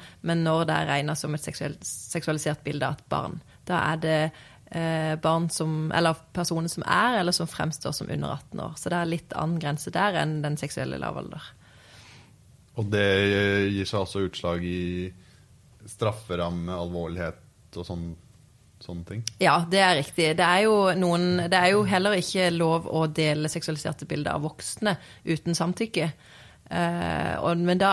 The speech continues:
Speaker 1: er det andre paragrafer som gjelder, og det er ikke seksuallovbrudd når det er voksne det er snakk om. Så det gjør at de, altså det er, ehm,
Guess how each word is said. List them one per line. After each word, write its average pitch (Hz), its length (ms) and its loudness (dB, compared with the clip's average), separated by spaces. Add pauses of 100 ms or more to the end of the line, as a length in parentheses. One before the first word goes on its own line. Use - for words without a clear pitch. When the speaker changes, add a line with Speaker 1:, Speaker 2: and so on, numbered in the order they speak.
(140)
Speaker 1:
er 170 100 2
det 196 80 2
andre 170 520 0 (200)
paragrafer 170 460 -2
som 180 100 -2
gjelder, 170 240 0
og 226 80 0
det - 60 2
er 156 80 -4
ikke - 160 -6
seksuallovbrudd 165 880 -4 (400)
når 170 140 0
det 156 120 0
er 156 400 0
voksne 147 460 -4 (240)
det - 80 -4
er 156 80 -6
snakk - 300 -10
om. - 40 -12 (1200)
Så - 160 -4
det 180 160 4 (240)
gjør 160 400 2
at 151 200 -6
de, 170 200 2
altså 165 240 -2
det 147 80 0
er, 160 340 0 (380)
ehm, 165 920 -4